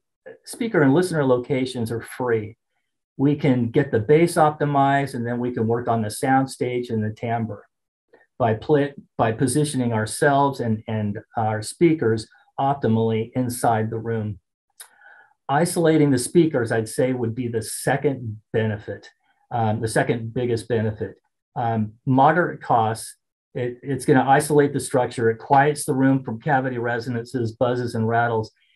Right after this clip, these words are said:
and improves articulation and, and all attributes.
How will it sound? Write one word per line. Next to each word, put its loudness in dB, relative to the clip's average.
and -2
improves 2
articulation 0
and, -2
and -2
all 2
attributes. -6